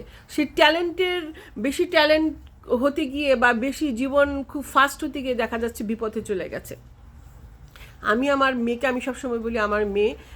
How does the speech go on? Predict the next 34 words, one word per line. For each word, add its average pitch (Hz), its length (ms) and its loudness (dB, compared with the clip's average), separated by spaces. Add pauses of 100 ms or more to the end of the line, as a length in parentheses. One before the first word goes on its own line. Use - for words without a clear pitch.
একজন 233 180 0 (120)
ভালো 233 180 6 (140)
মানুষ 214 240 4 (140)
হোক, - 120 -12 (1400)
তাকে 226 300 4 (540)
যথাযথ 262 480 0 (260)
শিক্ষা 302 300 0 (100)
যতটুকু 254 520 -4 (240)
দেওয়ার 226 280 6 (100)
আমি 220 160 0 (180)
দেওয়ার 240 280 2
চেষ্টা 277 320 -4
করব। 262 200 0 (680)
আর 190 160 4
সে 269 180 2
তো 294 40 0 (100)
রিসিভার, 311 380 2 (100)
কতটুকু 240 360 -4 (120)
রিসিভ 247 220 -8 (140)
করবে 262 240 0 (100)
জানি 226 280 4
না, 330 60 -2 (120)
তবে 262 140 0 (120)
আমি 247 240 0
দেওয়ার 247 280 2
চেষ্টা 196 220 -8 (100)
করব। 170 180 -10 (380)
প্রত্যেকটা 311 380 -2 (100)
বাবা 226 200 4
মাকেও 285 240 -2 (100)
বলছি 202 200 -2 (100)
যে 226 60 0 (260)
চেষ্টা, 330 340 0 (240)
চেষ্টা 302 260 -6